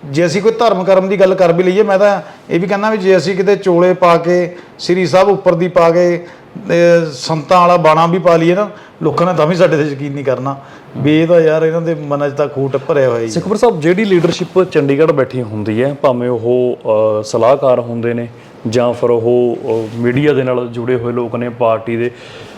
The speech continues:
Speaker 2: ਜਾਂ ਫਿਰ ਪ੍ਰਧਾਨ ਸਾਹਿਬ ਨੇ ਉਦੋਂ ਸੁਖਬੀਰ ਸਿੰਘ ਬਾਦਲ, ਕੀ ਉਹਨਾਂ ਲੋਕਾਂ ਕੋਲ ਗਰਾਊਂਡ ਦੀ ਸਹੀ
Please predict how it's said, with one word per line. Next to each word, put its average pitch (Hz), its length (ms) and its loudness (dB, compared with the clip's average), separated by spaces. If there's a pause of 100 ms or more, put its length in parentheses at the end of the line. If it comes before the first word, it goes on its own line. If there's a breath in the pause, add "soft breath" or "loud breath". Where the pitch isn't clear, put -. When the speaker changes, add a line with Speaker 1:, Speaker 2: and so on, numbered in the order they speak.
(220 loud breath)
Speaker 2:
ਜਾਂ 156 200 2
ਫਿਰ 190 260 0
ਪ੍ਰਧਾਨ 180 400 0
ਸਾਹਿਬ 123 240 -2
ਨੇ 113 80 -4
ਉਦੋਂ 117 200 -2
ਸੁਖਬੀਰ 123 340 -4
ਸਿੰਘ 123 460 -2
ਬਾਦਲ, 104 320 -2
ਕੀ 180 420 -2
ਉਹਨਾਂ 190 200 0
ਲੋਕਾਂ 156 300 -2
ਕੋਲ 156 320 -4
ਗਰਾਊਂਡ 127 320 -4
ਦੀ 135 120 -6
ਸਹੀ 135 340 -4